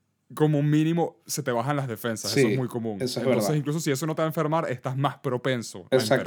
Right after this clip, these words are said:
Speaker 2: puede
Speaker 1: enfermarte.
Speaker 2: ser que se te
Speaker 1: Eso es
Speaker 2: bajen las
Speaker 1: como
Speaker 2: defensas
Speaker 1: mínimo lo que te
Speaker 2: cuando estás ansioso.
Speaker 1: Ujú. Y eso es una ladilla. El,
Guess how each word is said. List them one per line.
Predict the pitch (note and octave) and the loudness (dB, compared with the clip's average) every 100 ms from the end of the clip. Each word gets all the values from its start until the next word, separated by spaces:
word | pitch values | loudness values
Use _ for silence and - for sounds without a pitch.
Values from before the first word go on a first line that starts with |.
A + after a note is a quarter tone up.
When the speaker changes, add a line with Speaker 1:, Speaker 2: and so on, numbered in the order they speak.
| G2 | 0
Speaker 2:
puede | G2 A2+ | 4 4
Speaker 1:
enfermarte. | |
Speaker 2:
ser | - B2 | 4 0
que | - | 0
se | C#3+ | 0
te | A2 | 4
Speaker 1:
Eso | G2+ | 4
es | |
Speaker 2:
bajen | F#2+ B2 | 4 2
las | B2+ A#2 | 0 0
Speaker 1:
como | B2+ | 0
Speaker 2:
defensas | G#2+ A#2 | 0 0
Speaker 1:
mínimo | A#2 A2+ A2+ | -4 -4 -6
lo | |
que | G#2+ | -8
te | G#2 | -10
Speaker 2:
cuando | F#2+ G#2 | -6 -6
estás | G#2 G#2 | -6 -8
ansioso. | G#2+ - G#2 - C3 | -8 -2 -2 -2 -4
Speaker 1:
Ujú. | A#2+ A#2+ C3+ C#3 _ _ _ _ _ _ _ _ _ | -6 -8 -8 -10 _ _ _ _ _ _ _ _ _
Y | A#2 | -6
eso | A#2+ | -4
es | C3 | -2
una | C#3 | -2
ladilla. | G#2+ G#2 - _ _ _ _ _ _ _ _ _ _ _ | -2 -6 -12 _ _ _ _ _ _ _ _ _ _ _
El, | C3+ C3+ C3 B2+ B2+ B2+ B2+ A2+ | 0 2 0 0 -2 -4 -4 -8